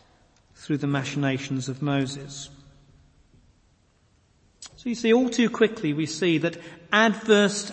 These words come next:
circumstances crowded in on these people,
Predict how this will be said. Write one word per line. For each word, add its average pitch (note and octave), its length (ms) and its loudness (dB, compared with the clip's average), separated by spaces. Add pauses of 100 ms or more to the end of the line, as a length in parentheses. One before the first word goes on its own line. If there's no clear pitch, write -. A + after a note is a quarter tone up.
circumstances D3+ 1500 0 (460)
crowded G#3 720 6
in C#3+ 480 0
on D#3 280 -2
these D3+ 260 -4
people, F3 480 -8